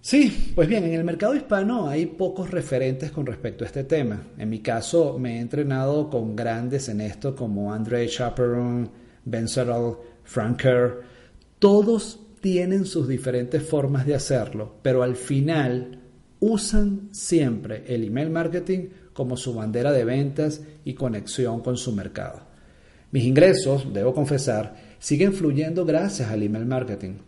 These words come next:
Por supuesto, no ha sido una cuestión de soplar y hacer botella, ni polvitos, ni fórmulas mágicas. Es un trabajo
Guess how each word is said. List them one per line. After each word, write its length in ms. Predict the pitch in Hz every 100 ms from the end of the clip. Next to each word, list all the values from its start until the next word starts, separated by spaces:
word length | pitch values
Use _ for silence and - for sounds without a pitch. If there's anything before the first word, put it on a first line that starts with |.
| -
Por 140 | - 120
supuesto, 640 | 135 147 151 - 95 - - - - -
no 140 | 127
ha 60 | 127
sido 420 | - 143 151 147
una 180 | 139 143
cuestión 480 | 117 - 123 120
de 120 | 123 135
soplar 680 | 131 104 120 117 127 139
y 80 | 117
hacer 260 | 101 113 113
botella, 640 | 123 120 120 117 120 120 - - -
ni 140 | 135
polvitos, 760 | 135 131 120 131 139 143 135 107
ni 100 | 113
fórmulas 460 | 117 110 127 127
mágicas. 580 | 131 139 113 - 95 - - - -
Es 140 | 123
un 180 | 156 180
trabajo 640 | 185 170 165 160 190 -